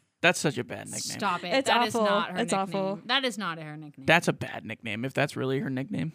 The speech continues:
Speaker 3: Yeah, she snuck down the stairway leading into De Niro's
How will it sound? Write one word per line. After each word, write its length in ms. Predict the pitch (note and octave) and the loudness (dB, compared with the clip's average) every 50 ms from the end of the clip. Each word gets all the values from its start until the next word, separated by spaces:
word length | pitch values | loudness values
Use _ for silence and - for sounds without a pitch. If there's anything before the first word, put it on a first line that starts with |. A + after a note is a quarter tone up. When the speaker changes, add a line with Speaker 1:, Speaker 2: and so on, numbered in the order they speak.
| - - | -8 -4
Speaker 3:
Yeah, 300 | G#3+ A3+ A3 G#3+ G#3 G#3 | -2 0 2 2 2 0
she 160 | A3 - D#4+ | 0 0 0
snuck 340 | D4+ - - D4 C#4+ D4 - | 0 0 2 0 0 0 0
down 200 | - D4 C#4 C#4+ | 0 0 2 2
the 80 | C#4 C#4 | 0 -2
stairway 800 | - - - B3+ A#3 A#3+ B3+ C4 C4+ C4 C4 C4 C4 C#4 C#4+ | -2 -2 -2 0 0 0 0 0 0 0 0 0 0 0 -2
leading 380 | C4+ B3+ A#3 A#3 A#3 A#3+ B3 B3 | -4 -4 -4 -2 -2 -2 -2 -2
into 260 | A#3+ A#3+ A#3+ A#3 - | -2 -2 -2 -4 -4
De 120 | A3 A3+ A3 | -4 -4 -2
Niro's 500 | G#3+ G#3 G#3+ A3 A3 G#3+ G#3+ A3 A3+ | -2 0 0 0 0 0 -2 -4 -6